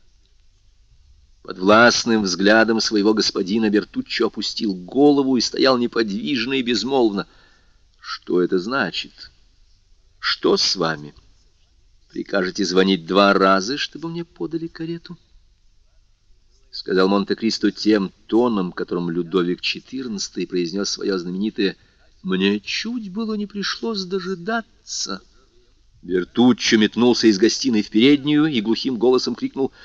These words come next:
«Карету его сиятельства!» Монте-Кристо написал несколько писем. Когда он запечатывал последнее, управляющий показался в дверях. «Карета его сиятельства подана», — сказал он. «Хорошо.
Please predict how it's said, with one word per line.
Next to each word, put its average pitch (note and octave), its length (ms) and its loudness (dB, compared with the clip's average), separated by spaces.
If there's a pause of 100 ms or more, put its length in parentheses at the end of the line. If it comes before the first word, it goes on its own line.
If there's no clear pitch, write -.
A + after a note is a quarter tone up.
(160)
«Карету E3 600 8
его F3+ 260 6
сиятельства!» D#3 880 2 (920)
Монте-Кристо G#2 760 0
написал F#2+ 360 0
несколько F#2+ 480 -2
писем. - 420 -6 (840)
Когда F#2+ 320 -2
он G2+ 100 0
запечатывал G2 600 -2
последнее, G2+ 720 0
управляющий F#2 640 -4
показался F#2 500 -6
в F2+ 60 -12
дверях. E2+ 400 -4 (400)
«Карета F#2+ 480 2
его G2 120 0
сиятельства F#2+ 640 -2
подана», — A2+ 600 0
сказал F2 380 -2
он. D#2 140 -6 (340)
«Хорошо. F2 500 -2